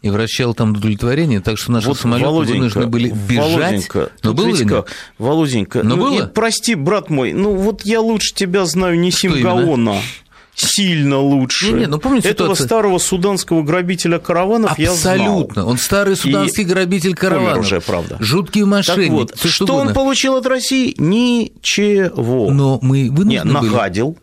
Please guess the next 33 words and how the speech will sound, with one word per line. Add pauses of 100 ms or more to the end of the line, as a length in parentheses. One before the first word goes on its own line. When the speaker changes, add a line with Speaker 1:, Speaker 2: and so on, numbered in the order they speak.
(120)
Speaker 1:
Ну
во! (320)
Speaker 2:
Настроение (180)
Speaker 1:
Вынуждены
Speaker 2:
на-
Speaker 1:
были (100)
бежать? (420)
Speaker 2:
Настроение
Speaker 1:
С
выставки
в
Париже.
Speaker 2:
Нет. (200)
Speaker 1:
Технику
вывозить
срочно.
Speaker 2:
Послушай,
ну,
по-,
ну,
завтра
у
тебя (320)
придётся
бежать
из
пункта
базирования
в
Тартусе
и
технику
вывозить.